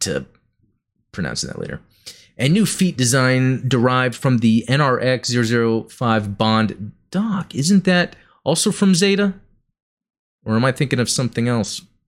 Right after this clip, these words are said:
Yeah. Rosamia. Okay. Interesting. So we're seeing the combination of different mobile suits.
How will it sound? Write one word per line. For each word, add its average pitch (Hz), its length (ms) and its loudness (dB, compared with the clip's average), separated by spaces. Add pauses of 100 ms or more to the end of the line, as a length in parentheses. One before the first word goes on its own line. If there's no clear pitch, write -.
(280)
Yeah. 135 240 0 (1700)
Rosamia. 117 500 0 (220)
Okay. - 420 -4 (380)
Interesting. 160 600 -2
So 131 160 0
we're 123 100 2
seeing 170 460 2
the 139 80 0
combination 131 720 -2
of 95 120 -2
different 113 380 -4 (720)
mobile 117 320 2
suits. - 720 -4